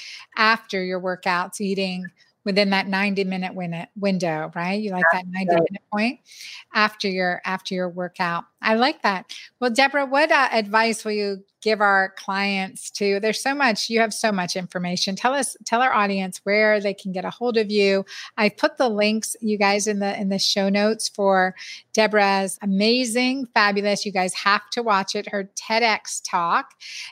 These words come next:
Speaker 1: and also your five, five free videos that you've given us. And plus, if you guys are on my email list, you received an email today about the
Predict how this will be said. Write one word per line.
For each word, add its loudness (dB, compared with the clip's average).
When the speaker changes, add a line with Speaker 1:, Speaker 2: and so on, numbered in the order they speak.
Speaker 1:
and 0
also 2
your 0
five, 2
five 2
free -4
videos 2
that 0
you've -4
given 0
us. -2
And -4
plus, 2
if -18
you -16
guys 0
are 0
on -2
my 0
email -2
list, -2
you 4
received 0
an 2
email 2
today 4
about 2
the 0